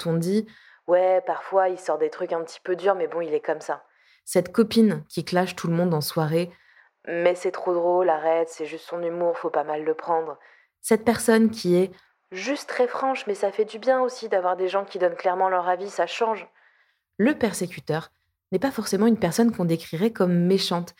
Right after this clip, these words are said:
C'est plutôt quelqu'un, euh, qui régulièrement sort des petites piques bien placées et qui font bien mal.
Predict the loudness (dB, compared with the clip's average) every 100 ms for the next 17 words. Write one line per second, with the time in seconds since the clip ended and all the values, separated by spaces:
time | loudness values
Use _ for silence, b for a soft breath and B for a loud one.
0 | B B -12 -4 -2 -2 0 0 4 2
1 | 2 2 2 2 4 4 2 -2 -4 0
2 | 2 4 4 2 0 -2 -2 -2 -4 b
3 | b b _ -8 -4 0 0 0 -8 -14
4 | -6 -4 -4 -8 -10 -4 -2 -2 -10 _
5 | -2 4 4 2 2 0 0 -4 -6 b
6 | b b _ 0 0 0 -10 -8 -4 -4
7 | -4 -12 _ _ _ -8 0 2 2 0
8 | -4